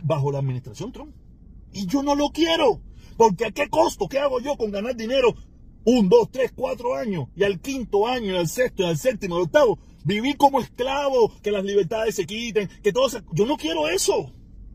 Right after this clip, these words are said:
Y es lo que la gente no se está, no está mirando a largo plazo. Hemos perdido la visión de largo plazo. Estamos mirando el mundo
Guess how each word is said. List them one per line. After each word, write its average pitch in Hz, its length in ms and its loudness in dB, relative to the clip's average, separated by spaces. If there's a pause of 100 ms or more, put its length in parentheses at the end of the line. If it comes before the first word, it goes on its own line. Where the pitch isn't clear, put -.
Y 226 100 2
es 233 60 4
lo 285 120 0
que 269 60 -2
la 196 120 -2
gente 254 240 -4
no 220 100 -6
se 285 100 -6
está, 285 200 -2 (220)
no 220 100 2
está 277 220 2
mirando 254 400 2
a - 20 0
largo 214 320 2
plazo. 185 240 -6
Hemos 240 200 -2
perdido 214 380 -2
la 180 140 0
visión 170 320 -4
de 190 120 2
largo 202 300 0
plazo. 170 440 -6 (960)
Estamos 247 280 2
mirando 233 420 4
el 208 60 6
mundo 247 460 2